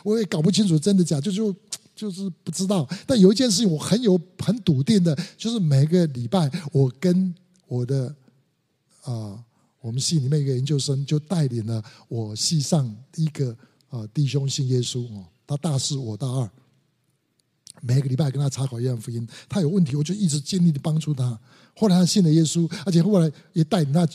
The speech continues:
全家信主。哇，那是我第一次带领信主，那么清楚，那个生命改变，很多东西我不敢讲，那一年的时候。可是我觉得做这件事情，我知道可以存到永恒。什么东西可以存到永恒？有一节圣经帮助我，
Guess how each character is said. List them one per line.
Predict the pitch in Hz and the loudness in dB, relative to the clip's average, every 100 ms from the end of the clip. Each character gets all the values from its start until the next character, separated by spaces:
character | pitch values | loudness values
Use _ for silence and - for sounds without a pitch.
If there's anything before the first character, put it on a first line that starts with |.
| - | -10
全 | - 147 | -4 -2
家 | 151 160 | 0 0
信 | - 160 | 0 -2
主。 | 127 101 80 _ _ _ _ _ _ _ | -2 -10 -18 _ _ _ _ _ _ _
哇， | 180 | 0
那 | 160 | 0
是 | 170 | 2
我 | 151 | 0
第 | 135 170 | 2 0
一 | |
次 | 156 165 135 - _ | 2 0 -4 -8 _
带 | 185 143 | -4 -2
领 | 127 | -2
信 | 139 | -4
主， | 156 139 | -4 -4
那 | 233 285 | -6 -2
么 | 185 | 0
清 | 170 196 | 2 2
楚， | 139 | 2
那 | 196 | 2
个 | 170 | 0
生 | 160 190 | 0 0
命 | |
改 | 170 135 | 0 0
变， | 165 - - - _ | -2 -4 -10 -20 _
很 | 170 | 2
多 | 214 | 4
东 | 226 208 | 2 2
西 | 208 | 4
我 | 151 | 2
不 | 180 | 2
敢 | 156 151 | 2 2
讲， | 160 127 131 | 2 0 2
那 | 170 | 2
一 | |
年 | 165 131 | 2 0
的 | |
时 | 127 | -2
候。 | 170 - - | -2 -4 0
可 | 165 | 4
是 | 175 | 4
我 | 254 151 | 4 2
觉 | 185 | 2
得 | |
做 | 190 269 208 | 2 2 2
这 | 233 | 4
件 | 202 | 0
事 | 180 208 | 2 0
情， | - 151 - 135 | 0 -2 -2 -2
我 | 170 175 | 2 2
知 | - 233 | 2 0
道 | 196 214 196 160 123 - _ _ _ _ _ _ | 2 2 2 0 -4 -12 _ _ _ _ _ _
可 | - | 0
以 | 170 | 0
存 | 143 160 | 2 0
到 | 165 | 2
永 | 135 101 | 0 -4
恒。 | 95 92 101 107 _ | -12 -16 -18 -20 _
什 | - 196 | -2 0
么 | |
东 | 233 | 2
西 | 240 | 2
可 | 196 | 2
以 | |
存 | 165 180 | 4 4
到 | 180 | 4
永 | 131 107 | 2 -4
恒？ | 107 107 _ _ _ _ _ _ _ _ _ _ | -12 -14 _ _ _ _ _ _ _ _ _ _
有 | 127 | -4
一 | 131 | -2
节 | 131 | -2
圣 | 139 | -2
经 | 135 | -4
帮 | 135 131 127 | -2 -4 -4
助 | 131 | -6
我， | 107 | -10